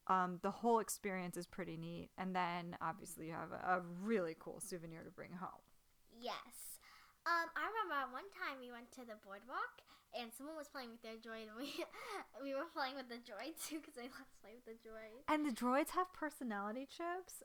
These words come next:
Speaker 1: and they are really cute. Like, they're, they're very thoughtful and sweet. It's cute.
Speaker 2: And you can make your own color with the droid. You make all of the colors and stuff. You make the droid.
Speaker 1: Yeah, you get to pick the color and then you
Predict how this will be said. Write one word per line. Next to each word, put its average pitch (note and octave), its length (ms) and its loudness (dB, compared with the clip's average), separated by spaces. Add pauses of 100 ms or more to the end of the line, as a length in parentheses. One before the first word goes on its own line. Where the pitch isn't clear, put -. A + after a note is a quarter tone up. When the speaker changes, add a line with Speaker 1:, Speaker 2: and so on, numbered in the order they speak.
Speaker 1:
and A#3+ 220 4
they B3+ 500 6
are B3 220 6
really G#3 580 2
cute. G3+ 160 2
Like, G#3 240 4
they're, G3+ 400 6
they're G3+ 220 2
very G3 260 -2
thoughtful F#3+ 520 -2
and F3+ 140 -4
sweet. - 480 -8
It's - 300 -10
cute. - 220 -8
Speaker 2:
And C#4 160 -8
you D4+ 100 -8
can D#4 140 -6
make C#4 200 -6
your B3 140 -2 (160)
own E4+ 160 4 (100)
color E4 200 0
with D4 100 -8
the C4 80 -2
droid. B3 280 -2 (100)
You C#4+ 400 -4 (600)
make C4+ 380 -8 (720)
all B3 440 2
of A3 140 -6
the - 200 -18
colors D#4+ 500 0
and B3 80 -12 (240)
stuff. E4+ 300 -6 (380)
You B3+ 120 -10
make D#4+ 220 -6
the G4+ 60 -8
droid. G#4+ 400 -6 (340)
Speaker 1:
Yeah, G3+ 720 2
you A3 180 4
get A3+ 200 6
to B3 60 2
pick A3+ 280 0
the G#3 80 -4
color D4+ 500 6
and G#3 140 0
then G3 100 0
you F3+ 140 -2